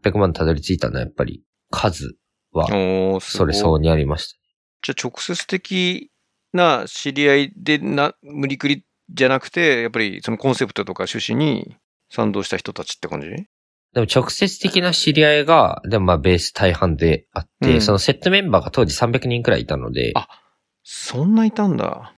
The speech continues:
Speaker 1: はい。あの、そこから、まあもちろんアクティブな層は、も-、えっと、その中の三分の二とか三分の一とかだ-、なんですけど、当時学生の、その、それこそシーエムエスピーが、あの、途絶えて、その学生層も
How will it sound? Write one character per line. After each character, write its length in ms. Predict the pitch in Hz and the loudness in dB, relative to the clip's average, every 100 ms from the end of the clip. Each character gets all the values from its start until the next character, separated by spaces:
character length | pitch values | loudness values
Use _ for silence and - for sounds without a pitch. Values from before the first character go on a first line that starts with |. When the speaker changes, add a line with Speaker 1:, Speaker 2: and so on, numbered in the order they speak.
| _ _ _ _ | _ _ _ _
Speaker 1:
は 400 | - - 104 80 | -16 -2 2 2
い。 260 | 80 - _ | 0 -10 _
あ 240 | 87 87 | 0 2
の、 460 | 82 82 80 80 80 | 2 2 2 2 0
そ 180 | 85 117 | 0 -2
こ 220 | - 151 | 0 0
か 160 | - 147 | 4 6
ら、 280 | 147 143 - | 6 4 4
ま 100 | 160 | 2
あ 140 | - | 2
も 120 | - 156 | 0 2
ち 80 | |
ろ 100 | 180 | 6
ん 100 | 131 | 6
ア 80 | 190 | 4
ク 120 | - | 2
テ 80 | - | 0
ィ 40 | 151 | 2
ブ 80 | |
な 140 | 110 90 | 2 0
層 240 | - 104 | 4 4
は、 260 | 85 73 60 | 6 4 0
も-、 240 | 87 82 - | -4 -4 0
え 140 | 82 | 0
っ 40 | 76 | 0
と、 120 | - | -2
そ 160 | - | 0
の 100 | 95 | 2
中 240 | 95 104 87 | 2 2 0
の 120 | 73 | -2
三 260 | - 85 80 | -2 0 0
分 180 | 82 | 0
の 100 | 82 | 0
二 280 | 82 82 80 | 0 0 0
と 100 | - | -2
か 180 | - 78 | -2 -2
三 220 | - 76 | -2 -4
分 80 | 76 | -4
の 80 | 76 | -4
一 200 | 76 - | -2 -4
と 100 | - | -2
か 120 | 73 | -2
だ-、 140 | - - - 55 - | -2 -6 -10 -10 -6
な 200 | 78 80 | -2 -2
ん 40 | |
で 20 | - | -2
す 80 | |
け 100 | - | 0
ど、 300 | 135 120 - - _ _ - | 2 2 0 -14 _ _ 0
当 140 | 165 | 2
時 120 | 95 | 4
学 220 | 85 98 - | 2 2 2
生 320 | 139 127 127 | 4 6 6
の、 160 | 123 | 4
そ 160 | - 123 | 0 0
の、 100 | 117 | 2
そ 140 | - | 2
れ 60 | 127 | 0
こ 80 | - | 0
そ 80 | 104 | 0
シ 160 | - | 2
ー 20 | |
エ 40 | 127 | 4
ム 80 | 123 | 2
エ 40 | |
ス 140 | - | 0
ピ 160 | - 131 | 2 4
ー 40 | |
が、 220 | 80 76 - | 4 2 -2
あ 120 | 82 | -4
の、 140 | 80 78 | -4 -2
途 160 | - | 0
絶 140 | 92 90 | 4 4
え 220 | - - _ _ | 0 -12 _ _
て、 400 | - 82 - - _ _ | -4 -4 -4 -10 _ _
そ 120 | - | 0
の 120 | 107 92 | 2 4
学 240 | 110 - | 2 4
生 160 | 165 143 | 2 2
層 220 | 95 65 | 0 -4
も 280 | 65 50 | -6 -8